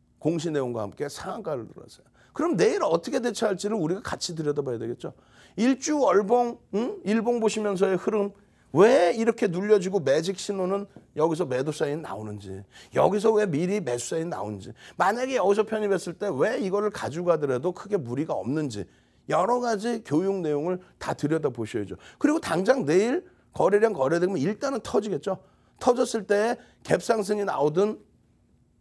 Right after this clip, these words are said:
갭 상승이 나오든 아니면 보합에 출발하든 거기서부터 양봉이 나올 것이냐, 음봉으로 떨어질 것이냐, 올라갔다 꼬리 달고 내려올 것이냐,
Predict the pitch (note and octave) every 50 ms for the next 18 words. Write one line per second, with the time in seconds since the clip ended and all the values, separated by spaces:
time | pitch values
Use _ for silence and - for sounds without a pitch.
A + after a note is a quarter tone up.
0 | _ _ _ - - A#3+ A#3 C4 C4 B3+ A3 B3+ B3+ A#3+ - C3+ D#3 E3 F3+ G3+
1 | F#3 F#3 A3 A#3+ A3+ F3 E3+ F3 G3+ G#3 G3 F#3 - - F#3+ F3 E3+ D#3+ F#3 F#3+
2 | E3+ C#3+ C3 C#3 D3 C3+ - - - - _ - D#3 G3 G#3 A3 A#3 A3+ G#3 -
3 | A3+ G#3 E3+ A#2 - D3 E3 F3 G3+ G#3+ A3 F3 B2+ C3 C#3+ D#3+ D#3 C3 C#3 C#3+
4 | F3 F3 A#2+ A#2 C#3 E3+ E3+ F#3 F3+ E3 D#3+ D#3+ E3+ D#3+ D#3 D3 C#3 C3+ C3+ C3
5 | A#2 A2 B2+ C3+ F3 G#3+ A#3 - - - - - - D3 G3+ A3+ A#3+ A#3+ A3+ G#3+
6 | A3 A3+ G#3+ G#3+ - A#3 A3+ B3 A3+ G#3+ A3 G#3 A3 F3+ D3 C#3+ F3 G3 G3 F#3
7 | G3 F#3 E3+ F#3 F#3 D#3+